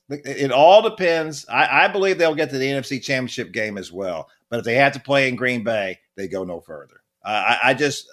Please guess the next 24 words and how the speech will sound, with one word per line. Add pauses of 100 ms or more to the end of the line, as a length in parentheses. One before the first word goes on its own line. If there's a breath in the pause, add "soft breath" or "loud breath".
I
feel
like (200)
that
is
gonna
be
a, (160)
such
a
difficult
environment
to
play
in.
The
Cowboys
are
not
used
to
that.
They
are